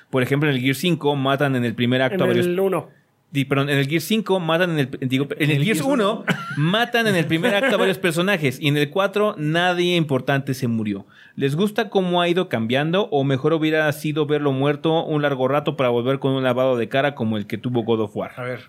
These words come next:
Speaker 3: cabe aclarar que creo que el primero, yo no digo que el primero tenga, no sea pseudodepresivo. El primero trata de tener elementos de terror.
Speaker 1: Ujú.
Speaker 3: Terror así de que cambio de cámara y sonido estrepitoso.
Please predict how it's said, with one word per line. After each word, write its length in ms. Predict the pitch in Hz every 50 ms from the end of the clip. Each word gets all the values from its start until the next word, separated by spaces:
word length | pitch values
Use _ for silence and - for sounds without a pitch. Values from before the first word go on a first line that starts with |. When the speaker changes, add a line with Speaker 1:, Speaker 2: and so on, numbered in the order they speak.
| _ _
Speaker 3:
cabe 220 | - 175 208 220
aclarar 340 | - - - 147 143 147 139
que 200 | 143 143 135 -
creo 200 | - 147 180 -
que 80 | -
el 100 | 311 226 -
primero, 400 | - - - 120 123 135 - -
yo 140 | 147 190 240
no 80 | 262
digo 180 | 254 240 240 220
que 60 | 180
el 60 | 156 135
primero 240 | 135 139 147 151
tenga, 600 | 139 151 147 147 143 143 135 131 123 120 - - - 135 -
no 140 | - 151 170
sea 200 | 160 - 196 190
pseudodepresivo. 840 | - - 160 143 135 131 127 110 - 104 - - 135 117 104 85 - - _ _ _ _ _ _
El 100 | - 151
primero 320 | 135 160 170 202 233 247 240
trata 300 | 247 - 190 196 190 220
de 100 | 202 185
tener 320 | - 143 135 147 160 170 -
elementos 560 | 147 135 127 131 143 143 139 147 151 143 127 120
de 180 | 123 113 110
terror. 460 | 107 - - 113 107 120 123 117 - - -
Speaker 1:
Ujú. 400 | - 135 135 131 131 127 123 120 120 - _ _ _ _ _ _
Speaker 3:
Terror 420 | _ 139 131 135 143 156 156 160 156
así 300 | 143 135 - 147 139 139
de 520 | 135 135 127 120 120 117 113 113 110 110 113
que 220 | - 117 104 95 - _ _ _ _ _ _ _ _ _ _ _ _ _ _ _ _ _ _ _ _ _ _
cambio 200 | 165 160 156 143
de 80 | 139
cámara 440 | 139 190 175 151 143 135 123 120 120
y 100 | 120 120 -
sonido 320 | - 143 143 180 175 160
estrepitoso. 760 | 139 - - 156 135 - - - 208 175 - - - - -